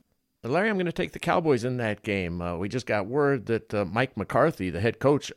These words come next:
of the Cowboys, is not gonna coach in the game. He's tested positive for covid, uh, so he will miss Thursday night's game, but, uh, I still like the Cowboys.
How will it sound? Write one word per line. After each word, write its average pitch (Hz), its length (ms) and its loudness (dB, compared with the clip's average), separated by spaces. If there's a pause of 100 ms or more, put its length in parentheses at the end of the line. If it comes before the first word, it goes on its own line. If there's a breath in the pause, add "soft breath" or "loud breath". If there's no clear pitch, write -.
of 165 220 8
the 135 80 0
Cowboys, 113 640 2
is 107 320 0
not 117 200 0
gonna 107 140 -2
coach 156 300 2
in 117 80 -2
the 95 60 -2
game. 107 320 -2
He's 104 100 -4
tested - 460 -2
positive 117 600 2 (320)
for 87 160 -4
covid, 110 520 4 (360)
uh, 82 160 -4
so 87 200 -4
he 120 100 -2
will 101 140 0
miss 117 240 0
Thursday 92 320 0
night's 90 260 -2
game, 101 320 0
but, 80 240 -8
uh, 85 220 0
I 92 40 -2
still 104 200 0
like 98 180 2
the - 60 -14
Cowboys. 87 420 0